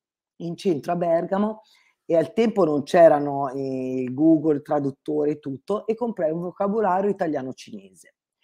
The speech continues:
e cercai due parole. La prima era una parola proprio tecnica, palla tesa, ok? E la seconda, "ho bisogno di te". Perché?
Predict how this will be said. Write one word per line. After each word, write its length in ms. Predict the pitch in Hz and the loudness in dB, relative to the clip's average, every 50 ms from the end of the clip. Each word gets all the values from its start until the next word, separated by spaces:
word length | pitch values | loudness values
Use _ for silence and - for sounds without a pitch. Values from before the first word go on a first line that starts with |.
| _ _ _ | _ _ _
e 80 | - 190 | -10 -6
cercai 420 | 190 226 208 - - 214 190 180 | -6 -6 -6 -2 -2 0 0 0
due 180 | 165 247 277 254 | -2 -4 -6 -4
parole. 560 | - 175 147 127 113 95 90 98 101 92 - _ _ _ _ _ _ - - _ _ | -4 -4 -4 -4 -6 -8 -12 -14 -16 -16 -18 _ _ _ _ _ _ -20 -20 _ _
La 160 | - 185 190 | -2 -2 -2
prima 580 | 185 - - 269 311 302 247 196 156 135 123 113 - _ _ _ _ _ _ _ _ | -2 -2 0 0 0 0 0 -2 -4 -6 -10 -14 -18 _ _ _ _ _ _ _ _
era 240 | - 151 156 156 151 | -2 0 2 2 2
una 120 | 156 147 | 0 0
parola 260 | 143 - 170 175 170 147 | -2 -2 0 0 0 0
proprio 280 | 160 156 - 156 151 | -2 -4 -6 -8 -6
tecnica, 720 | - - 104 110 110 _ - 120 117 110 - 120 117 - _ _ _ _ _ _ | -6 -8 -8 -8 -12 _ -14 -14 -14 -10 -10 -10 -12 -12 _ _ _ _ _ _
palla 260 | - 190 202 202 185 | 0 2 2 2 0
tesa, 540 | - - - 135 92 98 104 98 107 82 101 - _ _ _ _ _ _ | -2 -4 -8 -10 -8 -8 -10 -12 -14 -16 -16 -20 _ _ _ _ _ _
ok? 200 | _ _ _ - 120 120 143 151 143 139 _ _ _ _ _ _ _ _ _ _ | _ _ _ -10 -8 -6 -6 -6 -8 -10 _ _ _ _ _ _ _ _ _ _
E 80 | - | -4
la 120 | 185 196 190 | -4 -4 -2
seconda, 840 | - - 220 226 - 202 202 208 208 220 214 220 220 226 - - _ _ | -2 -4 -4 0 0 0 0 2 0 0 0 -2 -2 -4 -8 -14 _ _
"ho 140 | - 180 175 | -2 0 0
bisogno 380 | 165 180 165 147 170 160 165 170 | 2 0 0 0 0 0 0 -2
di 180 | 156 147 143 - | -6 -8 -10 -6
te". 260 | - 127 107 - _ _ _ _ _ _ _ _ _ _ _ _ _ _ _ _ _ - _ | -6 -6 -6 -6 _ _ _ _ _ _ _ _ _ _ _ _ _ _ _ _ _ -20 _
Perché? 580 | _ 208 202 196 196 - - 139 113 - - _ | _ 4 4 4 4 0 -4 -4 -4 -6 -12 _